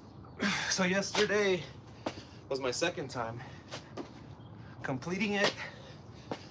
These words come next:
after a leg workout. And I gotta say, the second time,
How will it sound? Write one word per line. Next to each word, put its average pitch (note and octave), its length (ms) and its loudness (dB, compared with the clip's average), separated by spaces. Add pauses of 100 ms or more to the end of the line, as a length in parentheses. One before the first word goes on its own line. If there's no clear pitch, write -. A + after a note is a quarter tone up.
(520)
after C#3 340 2
a - 20 8
leg D3 240 6
workout. D#3 480 4 (1700)
And B2 100 0
I B2 60 4
gotta D#3+ 240 10
say, B3+ 320 4 (1500)
the C3+ 60 -8
second F#3+ 360 4
time, G#3+ 420 8